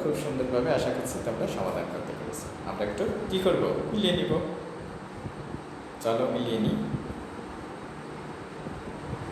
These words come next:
প্রথম খালি ঘরের যে সংখ্যাটি সেটা হবে দুইশত, তারপরে যে খালি ঘর সেখানে হবে চারশত,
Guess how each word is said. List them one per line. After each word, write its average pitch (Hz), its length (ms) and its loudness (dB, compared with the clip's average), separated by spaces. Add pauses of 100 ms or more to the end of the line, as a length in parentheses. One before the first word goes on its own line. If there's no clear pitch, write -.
(160)
প্রথম 165 320 4 (320)
খালি 110 280 4
ঘরের 113 280 4
যে 110 60 2 (100)
সংখ্যাটি 107 400 -2 (120)
সেটা 107 220 0
হবে 110 140 4 (100)
দুইশত, 101 420 2 (1000)
তারপরে 98 440 4 (260)
যে 98 80 -2 (100)
খালি 95 300 0
ঘর 117 140 2 (140)
সেখানে 92 500 -4
হবে 95 140 -2 (140)
চারশত, - 400 2